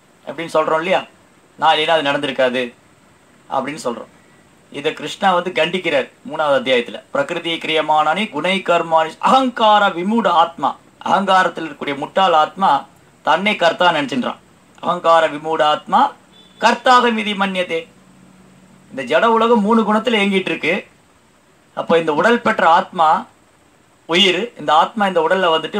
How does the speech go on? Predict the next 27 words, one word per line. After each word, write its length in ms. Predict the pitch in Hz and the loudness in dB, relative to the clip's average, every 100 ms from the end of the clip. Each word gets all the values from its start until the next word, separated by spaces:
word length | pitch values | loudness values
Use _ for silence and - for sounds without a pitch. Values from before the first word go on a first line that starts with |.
| 175 | -6
முக்குணத்துல 360 | 185 208 214 220 | -6 -4 -4 -4
செயல்பட்டு 540 | 196 185 180 165 147 | -2 0 0 -4 -8
இருக்கான். 200 | 127 131 - _ _ _ _ _ _ | -6 -6 -6 _ _ _ _ _ _
நம்ம 160 | - 151 | -6 -2
எல்லாருமே 340 | 165 190 214 | 0 2 2
மூணு 220 | 196 214 196 | 0 -2 -2
குணத்துல 220 | 196 214 | -4 -4
செயல்பட்டு 480 | 190 180 160 147 131 | 0 0 0 -4 -6
இருக்கோம். 220 | 113 - _ _ _ _ _ _ _ _ _ _ - - | -8 -12 _ _ _ _ _ _ _ _ _ _ -20 -4
ஆனா 160 | 165 | 0
என்ன 240 | 208 240 226 | 2 2 2
நினைச்சுக்கிறோம்? 380 | 214 208 233 175 | 0 0 0 4
நான் 260 | - 233 | 4 6
தான் 160 | 220 196 | 4 2
செய்றேன், 400 | 185 170 156 - _ _ _ _ _ _ _ _ 120 | 0 0 -2 -8 _ _ _ _ _ _ _ _ 2
நான்கிற 380 | 170 202 190 202 | 4 4 2 -4
பொய் 260 | - 180 | 0 2
அகங்காரம், 480 | 165 165 143 131 117 - _ | 2 0 0 -2 -2 -10 _
அகங்கார 540 | - 220 196 180 185 | 0 0 2 2 2
விமூட 340 | 165 160 180 165 | 0 -2 0 2
ஆத்மா. 440 | 147 143 131 120 _ _ _ _ _ - | 2 0 -6 -8 _ _ _ _ _ -2
அகங்காரத்தினால 880 | 165 202 185 175 - 170 175 127 - | 0 2 2 0 0 0 2 -2 -2
அறியாமையில் 480 | 143 175 190 180 | -4 0 0 0
இருக்க 160 | 170 165 | -2 -2
அந்த 120 | 156 | -4
முட்டாள் 340 | 147 156 185 170 | -8 -2 2 4
ஆத்மா 480 | 160 165 202 233 | 4 2 -2 -2